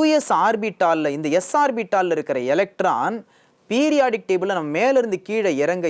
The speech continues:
இறங்க, இறங்க அந்த எஸ் ஆர்பிட்டால் என்ன செய்ய, எஸ் ஆர்பிட்டால்ல இருக்கிற எலக்ட்ரான் என்ன செய்யாதுன்னா பி ஆர்பிட்டாலுக்கு ஜம்ப் ஆகிறத கொஞ்சம் கொஞ்சமாக குறைத்து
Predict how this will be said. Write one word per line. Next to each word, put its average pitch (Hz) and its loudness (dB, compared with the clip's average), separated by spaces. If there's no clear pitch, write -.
இறங்க, 143 -4
இறங்க 113 -10
அந்த 131 -4
எஸ் - -4
ஆர்பிட்டால் 175 0
என்ன 160 -6
செய்ய, 143 -6
எஸ் - -4
ஆர்பிட்டால்ல 190 0
இருக்கிற 139 -6
எலக்ட்ரான் 190 -4
என்ன 156 -6
செய்யாதுன்னா 131 -6
பி 254 -2
ஆர்பிட்டாலுக்கு 139 -4
ஜம்ப் 262 -2
ஆகிறத 131 -4
கொஞ்சம் 233 -2
கொஞ்சமாக 131 -8
குறைத்து 196 -2